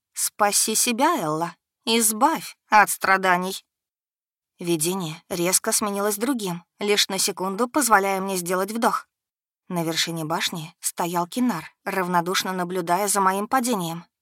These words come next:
Взгляд тёмных глаз был настолько реалистичным, что я почти поверила. Поверила, что ему всё равно. «Это всё бред, неправда!» прошептала сдавленно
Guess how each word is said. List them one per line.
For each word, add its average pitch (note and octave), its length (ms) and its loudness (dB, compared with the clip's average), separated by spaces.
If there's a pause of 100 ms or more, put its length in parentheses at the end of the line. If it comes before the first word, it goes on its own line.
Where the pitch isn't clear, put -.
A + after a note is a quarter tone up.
(220)
Взгляд D#3+ 440 0
тёмных D#3 420 -4
глаз D#3 460 -2
был F3+ 240 0
настолько F#3 560 -2
реалистичным, F#3 880 0
что - 300 -2
я F#3+ 260 0
почти A3 380 0
поверила. A#3 520 2 (440)
Поверила, D#3+ 600 0 (120)
что - 320 -2
ему F3+ 320 0
всё F#3 220 2
равно. E3 340 2 (640)
«Это A3+ 260 0
всё C#4 240 4
бред, C#4 340 0 (160)
неправда!» C4+ 800 4 (500)
прошептала E3+ 600 0
сдавленно F3 580 2